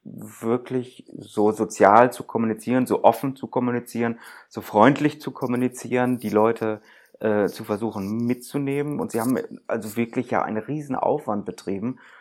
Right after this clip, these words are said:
um alle Mitarbeiter mitzunehmen. Zwei Fragen dazu. A, war das der Geschäftsführung auch entsprechend wichtig, dass sie das machen?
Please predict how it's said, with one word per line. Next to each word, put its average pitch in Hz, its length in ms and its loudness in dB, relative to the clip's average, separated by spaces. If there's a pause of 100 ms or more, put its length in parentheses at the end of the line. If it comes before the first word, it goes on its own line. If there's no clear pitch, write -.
(140)
um - 200 -8
alle 107 200 0
Mitarbeiter 107 840 -2
mitzunehmen. 95 800 -8 (240)
Zwei 101 280 0
Fragen 117 420 2
dazu. 127 500 -4 (380)
A, 117 440 4 (240)
war 98 400 0
das 127 220 -4
der 110 560 2 (180)
Geschäftsführung 117 880 -6
auch 101 340 -8 (280)
entsprechend 101 680 -10
wichtig, 151 400 -6
dass 151 180 -6
sie 147 80 -10
das 139 180 -10
machen? 143 360 -6